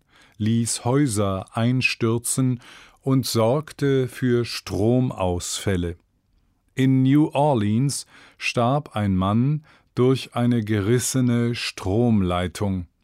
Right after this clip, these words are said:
Zuvor hatte Zeta Teile von Mexiko verwüstet und siebenundzwanzig Menschen getötet.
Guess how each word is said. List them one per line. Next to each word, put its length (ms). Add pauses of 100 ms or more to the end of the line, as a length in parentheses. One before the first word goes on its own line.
(760)
Zuvor 760
hatte 420
Zeta 760 (280)
Teile 540
von 280
Mexiko 960
verwüstet 960 (360)
und 260
siebenundzwanzig 1400
Menschen 800
getötet. 680